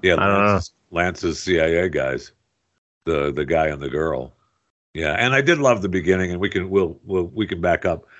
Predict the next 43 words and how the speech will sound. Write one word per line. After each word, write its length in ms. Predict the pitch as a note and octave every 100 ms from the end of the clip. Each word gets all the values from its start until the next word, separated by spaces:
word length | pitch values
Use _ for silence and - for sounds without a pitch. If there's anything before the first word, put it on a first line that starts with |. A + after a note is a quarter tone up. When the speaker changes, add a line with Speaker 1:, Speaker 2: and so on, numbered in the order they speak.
| -
Speaker 1:
uh, 440 | - D#2 C#2+ C#2 C#2+
in 100 | -
a 60 | F2
little 200 | D#2 E2
bit, 180 | D#2+ E2
'cause 160 | F2+ E2
I 80 |
did 200 | E2 G#2
like 180 | F2+ E2+
the 100 | D2
very 220 | D#2 E2
beginning 480 | D#2 D2+ D#2 D#2+ D#2+
as 180 | D2+ D2
we 320 | D2 D2 C#2+ C2 - -
started 460 | - F2+ E2 C#2
from 180 | D#2 D#2+
the 160 | D2 -
end 300 | E2+ D#2 D2+
of 120 | C#2
last 300 | D#2 D#2+ -
week, 260 | D#2 D2+ -
where 200 | D2 D2+
we 180 | C#2+ C#2
had 340 | D#2 D2 C#2+ - - _
Lance, 680 | D#2+ E2 D#2+ D2+ - - - -
uh, 400 | D#2+ C2 B1+ A#1
being 340 | B1+ D#2+ D2
held 400 | D2 E2+ D2+ C2+
captive 540 | E2 D2 - D2 C#2 C2 - - _
by 160 | D#2+ D2+
Daryl 500 | C2+ E2 D#2+ D2+ D2
and 100 | C#2+
our 140 | C#2
group, 460 | C2 C#2+ C#2+ - - _ - _
and, 520 | G#2+ F2 D#2 C#2+ D2 E2
uh, 340 | D2 C2+ C2
you 140 | E2+ E2
know, 140 | D#2
then, 380 | D2 E2 D#2 D2+
uh, 160 | D2+ D2
Pamela 460 | - F2 E2 D#2
shows 400 | - F2 D#2 C#2
up 320 | D2 D2 D2+